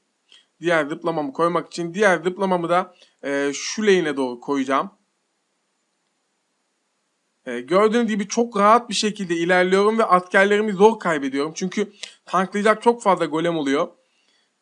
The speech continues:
E, biz bu saldırıyı dediğim gibi çok çok çok fazla yapardık. Çünkü bizim zamanımızın en iyi saldırısıydı. İksire de bakmazdık açıkçası kara iksirine kadar gidecek diye.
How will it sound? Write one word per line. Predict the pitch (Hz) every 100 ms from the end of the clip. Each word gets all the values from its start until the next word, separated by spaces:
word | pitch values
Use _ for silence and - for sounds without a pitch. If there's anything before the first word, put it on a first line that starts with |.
| -
E, | 110 107 107 113
biz | 156 180
bu | 185
saldırıyı | 185 180 185 196 180
dediğim | 185 196
gibi | 170
çok | - 196 196 -
çok | 190 175
çok | - 180 -
fazla | 160 151 180
yapardık. | 175 156 139 165 -
Çünkü | 170 165 180 180 - _ _ _
bizim | 139 170 214
zamanımızın | 185 175 170 170 165
en | 156 185
iyi | 185
saldırısıydı. | 170 160 165 170 170 196 165 196
İksire | 185 180 - 190 190
de | 190 180
bakmazdık | 170 165 - 185 175 165
açıkçası | 143 - 135 135
kara | 131 139
iksirine | 143 135 147 139
kadar | 135 127 123
gidecek | 120 120 120 117 -
diye. | 127 165